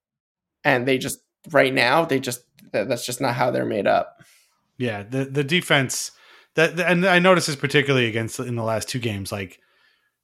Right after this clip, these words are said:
Speaker 2: they just don't have any support. And, like, even just a, forget about carrying the puck out of the zone,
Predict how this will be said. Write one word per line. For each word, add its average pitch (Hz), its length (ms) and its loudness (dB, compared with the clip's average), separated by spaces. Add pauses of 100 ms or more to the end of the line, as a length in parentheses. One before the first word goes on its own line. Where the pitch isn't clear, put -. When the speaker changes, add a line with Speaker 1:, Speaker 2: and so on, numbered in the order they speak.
Speaker 2:
they 135 100 4
just 135 160 2
don't 135 160 2
have 123 160 4
any 117 160 0
support. 104 480 -10 (160)
And, 127 120 -8
like, 117 220 -10 (320)
even 151 180 -2
just 160 140 -2
a, 135 60 0 (160)
forget 147 240 0
about 160 260 2
carrying 139 320 2
the 120 60 -4
puck 123 240 -4
out 120 80 0
of 113 40 -4
the 107 60 -8
zone, 120 280 -4